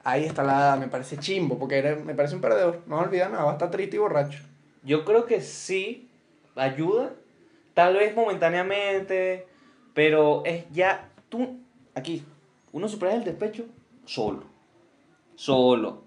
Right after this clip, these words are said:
Speaker 2: Solo.
Speaker 1: Sí, sí, sí.
Speaker 2: No es como él que, que se vuelve loco. Yo no, yo
Speaker 1: Me da malísimo aquí.
Speaker 2: No, bueno, pero ajá. Yo sí, la verdad,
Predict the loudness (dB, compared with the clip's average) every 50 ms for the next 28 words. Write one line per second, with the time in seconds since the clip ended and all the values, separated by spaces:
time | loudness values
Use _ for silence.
0 | _ _ _ _ _ _ _ _ _ _ _ _ -12 -4 2 4 6 6 6 6
1 | 6 6 4 4 2 0 -4 -8 -12 -6 -4 -4 0 0 0 0 0 -2 -4 -4
2 | -6 -8 -8 -8 -10 -12 -14 -20 _ -4 0 2 2 2 2 0 -2 0 2 4
3 | 4 4 4 4 4 4 2 0 0 -2 -2 0 2 2 2 2 0 -2 -4 -6
4 | -8 -10 -14 _ -2 -2 0 2 2 2 4 4 2 4 2 2 4 2 2 2
5 | 0 -2 -6 -10 -20 -20 _ _ _ _ _ _ _ _ _ _ _ _ _ _
6 | _ -20 -20 -20 _ _ _ _ -20 _ _ _ _ -8 -8 -6 -6 -6 -8 -10
7 | -10 -8 -8 -6 -6 -6 -8 -12 -14 -10 -4 -2 0 2 2 2 2 2 0 0
8 | 0 0 0 -2 -2 -4 -4 -4 -4 -2 -4 -4 -4 -8 -8 -8 -10 -12 -16 -20
9 | -20 _ _ _ _ _ _ -8 -8 -8 -6 -6 -8 -10 -10 -6 -2 0 0 0
10 | -2 -6 -8 -10 _ -20 -20 _ _ -20 -20 -20 -20 -20 -20 -20 -20 -20 _ _
11 | _ _ _ _ _ _ _ _ -6 -4 -4 -2 -2 -2 -2 0 0 0 -2 0
12 | 4 4 6 6 6 4 4 4 4 2 0